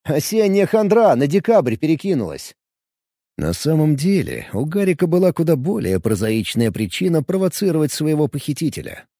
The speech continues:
Он прекрасно понимал, пока он за рулём, Давид его не тронет. Поэтому он пользовался моментом, чтобы окончательно вывести продюсера из душевного равновесия,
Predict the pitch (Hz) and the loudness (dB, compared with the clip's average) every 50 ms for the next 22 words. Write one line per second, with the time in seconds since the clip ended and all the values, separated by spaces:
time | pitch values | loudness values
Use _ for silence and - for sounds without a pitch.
0 | _ _ _ - 82 165 82 117 - 131 131 - 143 143 139 120 - 139 101 131 | _ _ _ -6 -4 -2 -2 -2 0 -2 -2 0 2 0 0 2 0 -2 -2 0
1 | 127 127 135 156 165 135 85 60 60 - _ _ _ - 98 92 - 113 120 117 | 0 2 2 2 2 0 -2 -4 -10 -16 _ _ _ -10 -10 -6 -4 -2 -2 0
2 | 110 123 123 117 95 101 110 101 101 104 139 185 180 110 73 - - - _ - | 2 2 2 0 0 0 -2 0 0 0 2 2 0 0 -2 -6 -12 -14 _ -8
3 | 104 92 - - 196 185 135 - 131 135 131 127 123 117 104 - 107 82 62 - | -6 -6 -4 -2 0 -2 0 0 0 0 2 2 2 0 0 -2 -6 -6 -6 -10
4 | - - - - _ _ _ _ _ _ _ _ - - 95 104 113 113 104 - | -16 -18 -20 -20 _ _ _ _ _ _ _ _ -8 -6 -4 -2 -2 -2 -2 -2
5 | 120 120 123 123 123 98 - 113 110 110 104 95 117 120 117 - - 139 139 135 | 0 0 2 0 0 0 -2 -2 0 0 0 -2 -2 -2 -2 -2 0 0 0 2
6 | 143 175 196 180 113 82 - 69 62 64 - - - - - - 165 165 165 156 | 2 0 0 0 -2 -2 -6 -12 -14 -12 -14 -14 -10 -8 -8 -6 -4 -6 -6 -4
7 | - 170 170 160 - - 180 143 110 - 110 110 110 110 123 147 135 117 113 107 | -2 -2 -2 -2 -2 -2 -2 -2 -2 -2 -2 0 0 0 0 0 0 0 0 -2
8 | - - 123 - - 123 123 123 165 170 - - - 175 170 165 - - 156 151 | -2 -4 -4 -2 -2 -2 0 0 0 -2 -2 -2 -2 0 0 0 0 -2 -2 -2
9 | 139 151 175 156 - - 175 147 123 151 147 151 151 151 147 151 143 117 82 71 | 0 -2 -4 -4 0 0 0 0 2 2 2 2 2 0 0 0 0 -2 -4 -6
10 | - - - - 64 - | -10 -12 -12 -12 -14 -16